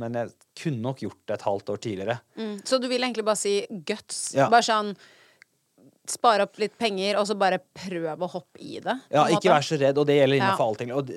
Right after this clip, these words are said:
Speaker 1: det der med å bli håndverker også. Det er enormt mange, eh, kontorfolk som ikke passer til det, eh, som kan ta for eksempel en toårig, treårig, fireårig utdannelse, og så er de håndverkere.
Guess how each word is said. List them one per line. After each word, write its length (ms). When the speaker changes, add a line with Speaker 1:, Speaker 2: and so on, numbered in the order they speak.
Speaker 1:
det 160
der 100
med 120
å 20
bli 80
håndverker 560
også. 180
Det 140
er 240
enormt 340
mange, 300
eh, 320
kontorfolk 540
som 120
ikke 180
passer 280
til 140
det, 180
eh, 160
som 180
kan 180
ta 260
for 80
eksempel 340
en 80
toårig, 720
treårig, 460
fireårig 460
utdannelse, 420
og 80
så 300
er 20
de 220
håndverkere. 600